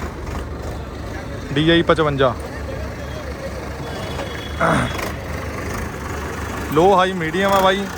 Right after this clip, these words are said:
ਸੈਟਲ ਗੇਅਰ ਆ, A to Z ਸਾਰੀ ਫੰਕਸ਼ਨ ਇਹਦੇ ਵਿੱਚ। ਠੀਕ ਹੈ ਜੀ, ਬਾਕੀ ਰੇਟ ਇਹਦਾ ਬਾਈ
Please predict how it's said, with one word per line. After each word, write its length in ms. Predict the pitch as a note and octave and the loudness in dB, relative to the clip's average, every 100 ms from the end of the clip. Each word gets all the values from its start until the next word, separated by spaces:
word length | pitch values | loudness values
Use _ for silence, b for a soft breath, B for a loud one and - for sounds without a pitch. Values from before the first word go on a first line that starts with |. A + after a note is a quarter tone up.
| - - - - | -8 -6 -4 0
ਸੈਟਲ 260 | F3+ G3 G3 | 4 4 4
ਗੇਅਰ 300 | E3+ E3+ G3 | 4 4 6
ਆ, 200 | F#3+ F#3 - - - - - - - - - - | 4 4 -2 -4 -4 -4 -4 -4 -4 -4 -2 0
A 180 | - G3+ | 4 4
to 100 | G3+ | 6
Z 220 | A3 A3 | 6 6
ਸਾਰੀ 240 | A3 G3+ A#3 | 6 6 6
ਫੰਕਸ਼ਨ 360 | A3+ G#3+ F3 | 2 2 2
ਇਹਦੇ 180 | F3+ E3+ | 2 2
ਵਿੱਚ। 160 | F3 E3 - - - - - | 0 -2 -6 -8 -8 -8 -8
ਠੀਕ 180 | E3 F3+ | -6 -4
ਹੈ 80 | G3 | -4
ਜੀ, 100 | F#3 - - - - - - - - - - - - - | -4 -8 -10 -10 -10 -10 -10 -10 -10 -10 -10 -10 -8 -4
ਬਾਕੀ 280 | F3 A3 | -2 0
ਰੇਟ 220 | G3 G#3+ A3 | 2 2 4
ਇਹਦਾ 180 | A3+ | 4
ਬਾਈ 300 | A3+ A#3 A#3 | 6 4 2